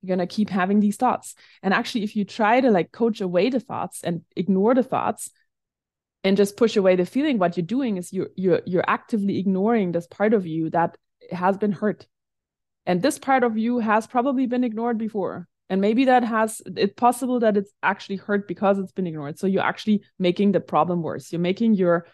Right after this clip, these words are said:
you're making your, your pain, the pain of this part of you worse by not taking it seriously, not taking it into account. So we, we, we're not gonna be able to just coach that part away. It's gonna stay with us.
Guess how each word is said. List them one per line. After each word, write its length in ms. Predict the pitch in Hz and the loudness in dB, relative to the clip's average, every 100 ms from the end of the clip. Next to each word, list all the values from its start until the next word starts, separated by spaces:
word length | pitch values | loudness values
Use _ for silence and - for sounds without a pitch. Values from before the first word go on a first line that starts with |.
| _ _ _ _ _ | _ _ _ _ _
you're 160 | - 185 | -2 2
making 420 | 180 202 262 247 | 2 2 2 4
your, 340 | 208 180 170 | 4 2 2
your 220 | - 180 170 | 0 -4 -6
pain, 400 | - 208 226 247 | -4 -2 -2 -2
the 80 | |
pain 260 | 190 220 220 | -2 0 -2
of 100 | 240 | -2
this 160 | 220 - | -6 -4
part 220 | 202 190 | -2 -2
of 120 | 190 | -2
you 100 | 190 | -4
worse 440 | 165 156 - - _ _ _ _ | -4 -6 -8 -18 _ _ _ _
by 400 | 175 175 190 214 - _ _ _ _ _ _ _ | 2 4 4 4 0 _ _ _ _ _ _ _
not 200 | 202 196 | 0 0
taking 260 | 240 233 208 | 2 2 2
it 120 | 196 | 0
seriously, 380 | 226 226 226 226 | 0 0 0 0
not 200 | 185 185 | 0 0
taking 300 | 196 190 190 | -4 -4 -6
it 100 | - | -6
into 220 | 175 185 | -6 -6
account. 340 | 170 - - - _ _ _ _ _ _ - | -8 -12 -16 -20 _ _ _ _ _ _ -2
So 420 | 240 247 233 - _ - | 4 4 2 -4 _ -8
we, 200 | 208 214 | -6 -4
we, 180 | 214 233 | -4 -4
we're 160 | 220 254 | -2 0
not 260 | 277 285 | 0 -2
gonna 160 | 277 269 | -4 -2
be 140 | 240 | -2
able 240 | - 254 269 | -4 -4 -4
to 100 | 220 | -4
just 240 | 247 - | -6 -6
coach 280 | 262 262 - | -2 -2 -2
that 160 | 262 254 | -4 -2
part 180 | 269 | -2
away. 240 | 269 277 - | 0 -2 -4
It's 140 | - | -6
gonna 180 | 226 220 | -4 -4
stay 260 | 220 196 196 | -2 0 2
with 140 | 185 | 0
us. 300 | - - - | -6 -12 -20